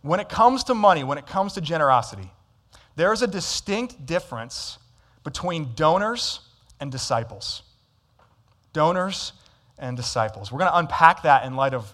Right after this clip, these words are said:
our text this morning. But by way of introduction, let me say this. In our culture, we are not lacking examples and ideas about giving money away.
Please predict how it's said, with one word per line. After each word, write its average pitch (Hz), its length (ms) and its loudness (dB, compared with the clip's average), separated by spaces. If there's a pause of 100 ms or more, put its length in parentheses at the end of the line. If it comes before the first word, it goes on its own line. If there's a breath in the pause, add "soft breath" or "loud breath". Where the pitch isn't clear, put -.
(120)
our 127 160 -2
text 139 360 -4
this 120 180 -10
morning. 107 300 -6 (760 soft breath)
But 170 100 2
by 165 120 10
way 214 200 6
of 214 60 2
introduction, 180 480 2
let 156 100 -2
me 151 60 -8
say 139 200 -4
this. 135 300 -4 (880)
In 220 100 2
our 269 180 8
culture, 185 640 -2 (640)
we 196 180 -2
are 269 80 8
not 196 400 6
lacking 147 680 2
examples 170 720 -4
and 156 140 -2
ideas 147 840 -2 (200 soft breath)
about 147 340 4
giving 180 260 -4
money 156 260 2
away. 101 280 -8